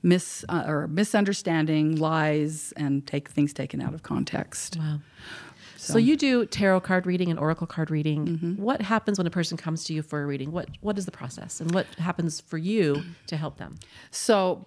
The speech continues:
Speaker 1: um, I'm what they call clairsentient, which means I feel them.
Speaker 2: And there's other, there's clairvoyant, there's
Speaker 1: There's clairvoyant,
Speaker 2: clairaudient. What are the, what are the
Speaker 1: clairaudient.
Speaker 2: definitions between
Speaker 1: So
Speaker 2: all of
Speaker 1: the,
Speaker 2: them?
Speaker 1: uh, the clairsentient, which is what I am, I feel them. I feel them physically
Speaker 2: And these are
Speaker 1: and
Speaker 2: spirits?
Speaker 1: emotionally, spirits,
Speaker 2: Okay.
Speaker 1: yes.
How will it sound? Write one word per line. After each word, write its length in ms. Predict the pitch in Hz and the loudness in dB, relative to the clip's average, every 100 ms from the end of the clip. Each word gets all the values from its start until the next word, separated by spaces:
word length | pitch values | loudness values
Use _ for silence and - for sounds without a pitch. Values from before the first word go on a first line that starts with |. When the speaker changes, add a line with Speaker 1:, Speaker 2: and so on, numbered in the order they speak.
| - | -2
Speaker 1:
um, 300 | 185 170 160 | 0 2 2
I'm 180 | 196 233 | 2 2
what 140 | 170 | 2
they 100 | 190 | -2
call 300 | - 185 170 | 0 -2 -2
clairsentient, 960 | - 185 180 180 175 147 - 147 156 - | -4 -2 -2 -2 -2 -2 0 0 -2 -4
which 240 | 170 156 - | -4 -2 2
means 260 | 170 160 | 2 2
I 100 | 151 | 0
feel 380 | 156 - 165 151 | -2 -2 0 0
them. 320 | 139 - - 147 - - | -2 -2 -2 -6 -8 0
Speaker 2:
And 80 | |
there's 140 | 214 254 | 4 4
other, 220 | 269 240 | 4 2
there's 200 | 202 170 | 2 -4
clairvoyant, 640 | - 165 240 233 233 220 | -6 -4 -2 0 2 0
there's 160 | 165 160 | 2 0
Speaker 1:
There's 80 | - | 0
clairvoyant, 580 | 165 156 180 190 - 190 | -2 0 2 2 2 2
Speaker 2:
clairaudient. 40 | |
What 80 | 214 | 2
are 40 | |
the, 40 | 202 | 2
what 180 | 156 220 | 2 4
are 20 | |
the 80 | 214 | 4
Speaker 1:
clairaudient. 40 | 208 | 4
Speaker 2:
definitions 480 | 196 180 175 180 | 2 0 -2 -4
between 280 | 165 - 165 | -4 -4 -4
Speaker 1:
So 160 | 156 196 | 0 2
Speaker 2:
all 40 | |
of 80 | 180 | 4
Speaker 1:
the, 180 | 185 175 | 6 6
Speaker 2:
them? 200 | 165 156 | 6 4
Speaker 1:
uh, 20 | |
the 80 | - | 0
clairsentient, 760 | - 202 208 202 165 - 170 113 | 0 0 2 0 0 0 -2 -2
which 180 | 135 170 | -4 -4
is 100 | 170 | -2
what 140 | 170 | 2
I 100 | 156 | 2
am, 220 | 147 147 | 2 2
I 100 | 151 | 0
feel 380 | 151 - 175 165 | -2 0 0 2
them. 200 | 147 139 | 0 0
I 120 | 139 | 0
feel 280 | 147 156 147 | -2 -2 0
them 180 | 147 143 | 0 0
physically 680 | 160 160 165 - 170 165 | 0 -2 -4 -2 0 2
Speaker 2:
And 100 | 180 | 4
these 120 | 190 160 | 4 4
are 20 | |
Speaker 1:
and 100 | 147 | 4
Speaker 2:
spirits? 280 | 151 143 - | 2 2 2
Speaker 1:
emotionally, 600 | 185 160 156 - 147 156 | 2 2 0 0 -2 -2
spirits, 440 | - 147 120 - | -2 -2 0 -2
Speaker 2:
Okay. 160 | 185 214 | -2 0
Speaker 1:
yes. 340 | 151 151 - | -2 -2 -10